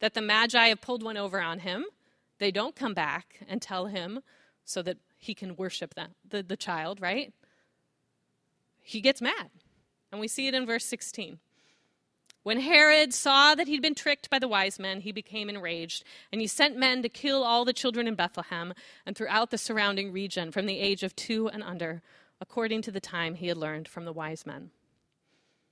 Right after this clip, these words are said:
Now, there's been questions throughout history about, did this actually happen, this slaughtering of the innocents, um, because Josephus doesn't record it. But, uh, but we, uh, I think most scholars have landed on the reality of we're probably talking about,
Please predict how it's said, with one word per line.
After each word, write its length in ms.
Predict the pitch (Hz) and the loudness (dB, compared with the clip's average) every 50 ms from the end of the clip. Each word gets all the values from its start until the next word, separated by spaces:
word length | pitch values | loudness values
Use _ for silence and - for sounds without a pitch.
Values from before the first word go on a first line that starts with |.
| _ _ _ - | _ _ _ -8
Now, 80 | 196 196 | -2 0
there's 160 | 220 214 202 | 0 0 2
been 160 | 214 254 247 | 0 0 0
questions 500 | - - 254 269 - - - 269 233 - | 4 4 4 4 4 2 0 0 0 0
throughout 260 | - 240 226 220 208 | 0 4 6 6 6
history 300 | 233 262 233 - - 226 | 4 2 -2 -2 -2 -2
about, 260 | 214 190 202 196 170 - | 0 2 2 2 2 2
did 140 | 220 226 | 0 2
this 180 | 202 226 226 - | 2 0 2 2
actually 300 | 214 202 - - - 175 | 2 2 2 -2 -4 2
happen, 460 | - 277 359 403 - 185 - - 170 _ _ _ - | 6 6 6 6 6 -2 -4 -4 -12 _ _ _ -6
this 300 | 214 202 - - - - - - - - _ - | -6 -4 -4 -4 -8 -8 -12 -20 -20 -20 _ -12
slaughtering 580 | - - - 226 214 214 214 208 208 185 180 180 | -8 -2 4 6 6 6 6 4 2 -2 -2 -2
of 80 | 165 | -2
the 100 | - 196 | -4 -4
innocents, 680 | - 190 202 208 - - - 135 139 156 - - - - - _ _ _ - - - _ - - | -4 -4 -4 -4 -4 -4 -6 -6 -8 -8 -10 -10 -10 -12 -16 _ _ _ -20 -20 -20 _ -10 -6
um, 220 | 180 165 165 175 | -4 -4 -4 -4
because 420 | 196 - - 233 220 190 - 202 - - - - | -4 -2 0 0 0 0 -2 -6 -14 -14 -4 2
Josephus 500 | - 220 208 - 311 330 - 226 202 - | 2 2 4 6 4 4 4 4 2 4
doesn't 280 | - 214 190 196 190 | 2 2 2 2 0
record 340 | 180 - - - 370 381 285 | -2 -2 0 2 4 4 4
it. 160 | 180 - - _ _ _ _ _ _ _ _ _ _ _ _ _ _ _ _ _ _ _ _ - | 2 -2 -6 _ _ _ _ _ _ _ _ _ _ _ _ _ _ _ _ _ _ _ _ 0
But, 320 | - 220 214 208 196 - | 4 4 6 6 4 2
uh, 300 | - 180 170 160 160 127 98 - _ _ 220 _ | 2 0 0 0 0 -2 -6 -10 _ _ -12 _
but 140 | - 226 214 | -2 -2 0
we, 220 | 220 233 233 233 220 | 0 0 0 2 0
uh, 160 | 208 151 - _ _ _ _ - | 0 -2 -6 _ _ _ _ -4
I 80 | 226 220 | -4 -2
think 280 | - - 233 233 - | 0 0 -2 -2 -2
most 260 | 208 233 233 240 - | -6 -4 -4 -4 -4
scholars 400 | - - 247 233 240 240 233 - | -2 2 4 6 6 6 4 2
have 100 | - 208 | -2 -4
landed 340 | 208 214 214 214 214 214 196 | -2 0 0 2 2 2 2
on 140 | 196 185 190 | 2 0 0
the 80 | 190 190 | 0 0
reality 360 | 196 196 196 202 202 196 185 | 2 2 2 2 0 -2 -4
of 60 | 185 | -6
we're 80 | 208 208 | -8 -12
probably 440 | - - 302 330 320 311 254 262 240 | -8 -4 -2 -2 -2 -2 -4 -6 -8
talking 500 | - - - 233 233 - - 226 220 208 | -6 -2 -2 -2 -2 -2 -2 -4 -2 -2
about, 420 | 185 185 180 175 180 180 175 - | 0 0 2 2 2 2 0 -2